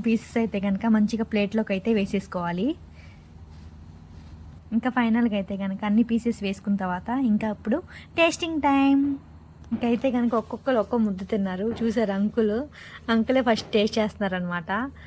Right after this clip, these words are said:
అంకుల్ చేసిన కర్రీ అంకుల్కే నచ్చిందంటే ఇంక మాకు సూపర్. ఇంకా నా దగ్గరికి వస్తే కనుక ఇంకా స్పైసీ స్పైసీగా అనిపించింది. స్పైసీగా ఉంటే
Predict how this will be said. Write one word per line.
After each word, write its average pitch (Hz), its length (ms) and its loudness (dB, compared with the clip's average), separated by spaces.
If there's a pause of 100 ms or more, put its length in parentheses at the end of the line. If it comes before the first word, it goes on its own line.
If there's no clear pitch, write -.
(280)
అంకుల్ 226 300 4
చేసిన 262 280 2
కర్రీ 254 240 4
అంకుల్కే 285 440 2
నచ్చిందంటే 269 540 4
ఇంక 240 120 4 (100)
మాకు 262 260 6 (320)
సూపర్. - 380 6 (1300)
ఇంకా 277 200 -2
నా 254 40 6 (160)
దగ్గరికి 226 340 -2
వస్తే 202 280 -2
కనుక 180 220 -6 (380)
ఇంకా 247 220 -2
స్పైసీ 226 420 2
స్పైసీగా 220 440 2
అనిపించింది. 190 440 -4 (120)
స్పైసీగా 226 420 0
ఉంటే 226 140 2